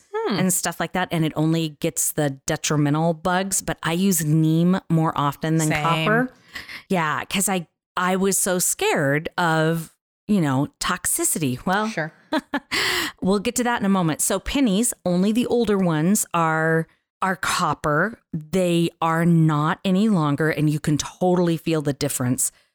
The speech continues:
Speaker 2: Copper does not rust, but it does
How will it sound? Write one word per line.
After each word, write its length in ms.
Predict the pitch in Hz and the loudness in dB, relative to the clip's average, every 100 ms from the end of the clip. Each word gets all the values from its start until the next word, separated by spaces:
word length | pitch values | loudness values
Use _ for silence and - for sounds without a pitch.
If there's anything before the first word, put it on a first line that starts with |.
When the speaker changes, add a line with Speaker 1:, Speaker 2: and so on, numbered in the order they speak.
| _ _ _ _ | _ _ _ _
Speaker 2:
Copper 400 | 202 180 - 196 | -2 -2 -2 -2
does 240 | 185 160 | 0 0
not 240 | 165 143 - | 0 0 -2
rust, 720 | 139 143 151 254 - - - | -2 0 0 0 -2 -4 -4
but 120 | 165 151 | -4 -4
it 80 | - | -2
does 240 | 156 | -2